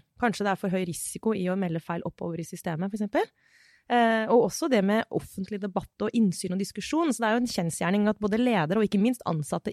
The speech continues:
i offentlig sektor har en helt annen, altså de er bundet på en helt annen måte. Det er ikke vanlig, eh, at de tar ting ut i offentligheten.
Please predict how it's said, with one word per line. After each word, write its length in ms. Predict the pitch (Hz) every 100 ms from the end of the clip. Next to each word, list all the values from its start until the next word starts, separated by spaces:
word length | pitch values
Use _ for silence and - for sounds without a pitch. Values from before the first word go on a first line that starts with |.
| -
i 60 | 175
offentlig 320 | - 175 180
sektor 240 | 156 - 240
har 160 | 156 143
en 80 | 196
helt 160 | 190 -
annen, 380 | 202 147 160 175 _ _
altså 120 | 214
de 20 | 214
er 20 | 214
bundet 260 | 247 175 -
på 80 |
en 80 | 208
helt 160 | 190 180
annen 240 | 185 165 180
måte. 240 | 165 269 349 _ _ -
Det 80 |
er 240 | - 196 262 254
ikke 220 | - 220
vanlig, 460 | 226 185 160 175 320 -
eh, 320 | - 220 214 214
at 140 | 214 -
de 80 | 196 -
tar 240 | - 180 -
ting 160 | 180
ut 140 | 160 151
i 40 | -
offentligheten. 420 | 160 165 165